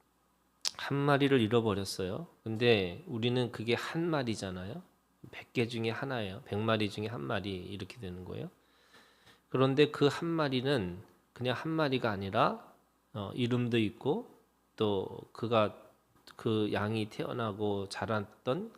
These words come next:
그 하나하나가 다, 어, 경험의 기억을 가지고 있는 그런 존재예요. 얼마나, 어, 이 목자가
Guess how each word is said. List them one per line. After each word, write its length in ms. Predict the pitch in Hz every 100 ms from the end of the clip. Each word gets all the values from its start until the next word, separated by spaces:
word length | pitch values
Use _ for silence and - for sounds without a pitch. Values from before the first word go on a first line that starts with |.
| - _
그 120 | - 135
하나하나가 760 | - 165 160 147 143 127 127
다, 420 | - - 113 107 - _ _ _ _ -
어, 140 | 107
경험의 640 | - 117 120 123 117 107
기억을 560 | 98 - 107 101 101 95
가지고 400 | - 101 117 107
있는 360 | 101 95 92 107 _ _ _
그런 380 | - 98 98 95
존재예요. 720 | - 113 107 101 101 92 98 117 _ _ _ _ _ _ _ _ _ _ _ _ _ _ _ _
얼마나, 840 | - 117 131 143 135 139 107 85 - - _ _ _ _
어, 200 | 113 107
이 300 | 107 127 127
목자가 840 | 113 113 - - 107 113 117 95 -